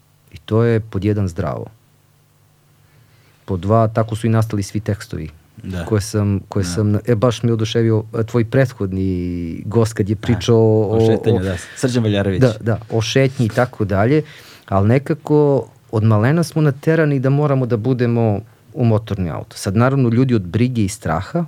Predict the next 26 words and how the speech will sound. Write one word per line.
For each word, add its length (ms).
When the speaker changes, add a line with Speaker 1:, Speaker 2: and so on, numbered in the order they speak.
Speaker 1:
pa 100
voze 400
decu, 480
a 120
drugo 380
iz 140
neke 280
lenjosti, 540
neke 300
te 180
ustaljene 600
navike, 640
ali 180
uglavnom 420
to 180
je 100
uslovljeno 480
time 280
da 100
ti 140
nemaš 340
infrastrukturu 720
koja 200
bi 120
te 160
podržala 880